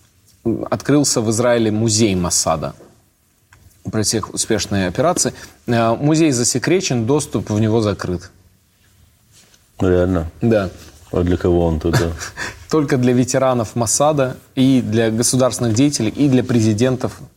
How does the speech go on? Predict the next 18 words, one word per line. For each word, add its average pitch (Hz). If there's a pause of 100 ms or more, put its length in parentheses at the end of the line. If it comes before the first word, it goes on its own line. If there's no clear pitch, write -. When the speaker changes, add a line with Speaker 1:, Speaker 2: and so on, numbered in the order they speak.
Speaker 1:
дружественных 107
стран. 87 (1040)
Speaker 2:
Могли 98
бы 95
просто 98
не 95
открывать 92
его, 92
ну, 98
типа, 90
сделать 107
его 90
и 90
не 90
говорить, 95
что -
он 82
открылся. 82